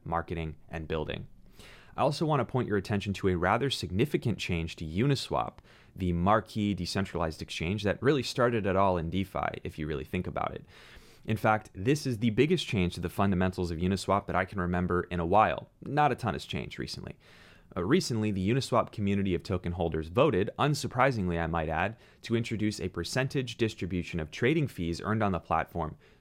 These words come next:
to holders of the U N I token.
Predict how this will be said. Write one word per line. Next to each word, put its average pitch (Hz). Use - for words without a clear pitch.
to 202
holders 104
of 101
the 101
U 92
N 92
I 78
token. 151